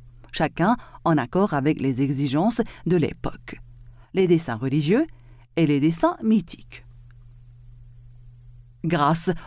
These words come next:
aux grands maîtres et grâce à leurs disciples que les dessins de Rahverani ont atteint un haut niveau de qualité. Cependant, leur popularité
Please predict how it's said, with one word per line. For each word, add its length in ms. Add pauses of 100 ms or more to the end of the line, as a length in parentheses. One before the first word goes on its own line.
(160)
aux 100
grands 240
maîtres 540
et 60
grâce 320
à 100
leurs 180
disciples 640 (240)
que 220
les 140
dessins 480
de 80
Rahverani 640
ont 160
atteint 340 (320)
un 140
haut 160
niveau 280
de 120
qualité. 500 (960)
Cependant, 580 (280)
leur 200
popularité 800